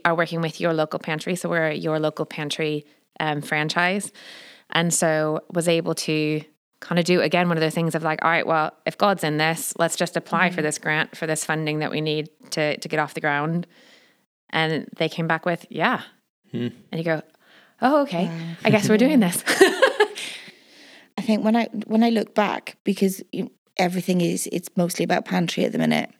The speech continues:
Speaker 2: And when I look back to think where we started with a pen and a piece of paper, um, in my living room, and Paul and Lisa's church keys to put food donations into Hope.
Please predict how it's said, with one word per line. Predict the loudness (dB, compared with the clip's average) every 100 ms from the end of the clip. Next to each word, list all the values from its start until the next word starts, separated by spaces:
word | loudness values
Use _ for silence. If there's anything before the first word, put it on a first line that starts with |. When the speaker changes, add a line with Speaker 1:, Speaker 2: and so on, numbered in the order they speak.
| _ -20 -20 -20 -6
Speaker 2:
And | 2
when | 4
I |
look | 4 2 0
back | -4 -4
to | -4
think | 0 0 0
where | -2 0 2
we | 0
started | 0 0 -2 -4 -4
with | -2 -2 -6
a | -12
pen | -4 0
and | 2 0
a |
piece | 0 -2
of | -2
paper, | -2 -2 -2 -4 -6 _ -20 -20 -20 -20 -20 _ -6
um, | -2 0 -2 -2
in | 0
my | 0 2
living | 0 0 0
room, | 0 -2 -4 -6
and | -4 -2 -2 -6 _ _ _
Paul | 0 2 2
and | 0
Lisa's | 0 0 0 0 -2 -8 -12 -20 -20 -6
church | 2 2 2 0
keys | 0 2 0 -2
to | -4
put | -2 0 -2 _ _ -14
food | 0 2 4
donations | 2 2 0 0 0 0 -2 -6 -14 _ _ _ _ 0
into | 0 0
Hope. | 0 0 0 -4